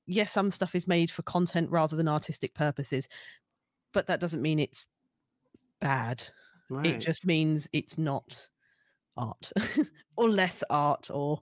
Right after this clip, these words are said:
Speaker 1: whatever.
Speaker 2: That's a really good point. That's a really, that's a really good point. Um, I really appreciated you, you going through that.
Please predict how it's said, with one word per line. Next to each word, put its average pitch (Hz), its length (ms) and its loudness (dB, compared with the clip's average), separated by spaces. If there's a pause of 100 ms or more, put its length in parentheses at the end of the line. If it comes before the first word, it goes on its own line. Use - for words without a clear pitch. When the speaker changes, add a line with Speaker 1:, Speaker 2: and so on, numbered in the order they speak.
Speaker 1:
whatever. 147 480 2 (480)
Speaker 2:
That's - 160 -6
a 175 40 2
really 147 180 2
good 147 120 0
point. 175 340 -2
That's 180 160 0
a 208 60 4
really, 156 280 4
that's 160 180 -2
a 160 60 0
really 135 320 -2
good 127 160 -6
point. 135 260 -4 (380)
Um, 127 480 0 (100)
I 135 80 0
really 135 320 2
appreciated 127 640 -2
you, 120 440 -4
you 131 120 -6
going 123 220 -4
through 147 140 -4
that. 135 200 0